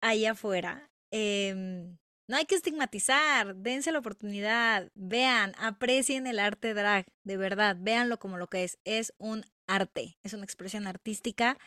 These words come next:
y son muy valientes las personas que hacen drag,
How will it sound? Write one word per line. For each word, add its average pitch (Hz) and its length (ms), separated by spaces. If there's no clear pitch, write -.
y 220 320
son 220 200
muy 226 120
valientes 208 400
las 196 160
personas 190 460
que 185 240
hacen 185 340
drag, 220 260